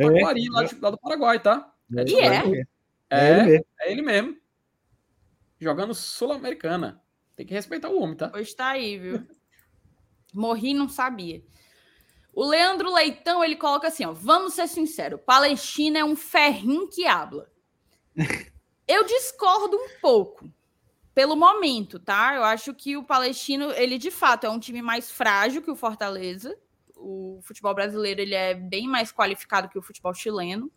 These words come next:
Speaker 3: Isso é uma realidade. Mas o Palestino, ele tá em quarto lugar no Campeonato Chileno, né? O Colo-Colo, que tá jogando mais uma vez a Libertadores, tá em sétimo,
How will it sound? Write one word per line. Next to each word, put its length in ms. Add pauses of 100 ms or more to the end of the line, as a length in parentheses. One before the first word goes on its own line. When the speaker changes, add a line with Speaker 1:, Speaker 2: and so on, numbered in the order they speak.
(140)
Speaker 3:
Isso 180
é 60
uma 120
realidade. 840 (500)
Mas 760
o 100
Palestino, 1000
ele 260
tá 320
em 160
quarto 440
lugar 520 (640)
no 520
Campeonato 480
Chileno, 460
né? 100
O 80
Colo-Colo, 720
que 100
tá 140
jogando 380
mais 240
uma 100
vez 220
a 60
Libertadores, 1000
tá 160
em 80
sétimo, 640